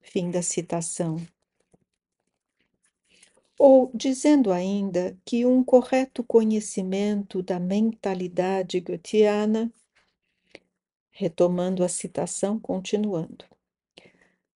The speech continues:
também oferece a possibilidade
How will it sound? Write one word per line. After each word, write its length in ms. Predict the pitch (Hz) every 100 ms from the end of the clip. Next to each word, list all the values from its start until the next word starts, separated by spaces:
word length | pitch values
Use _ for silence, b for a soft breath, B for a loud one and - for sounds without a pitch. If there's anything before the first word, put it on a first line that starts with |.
| _
também 600 | 269 262 240 214 226 214
oferece 720 | 160 165 180 180 180 196 190 202
a 40 |
possibilidade 1300 | 196 240 233 - 240 262 269 269 220 220 208 165 185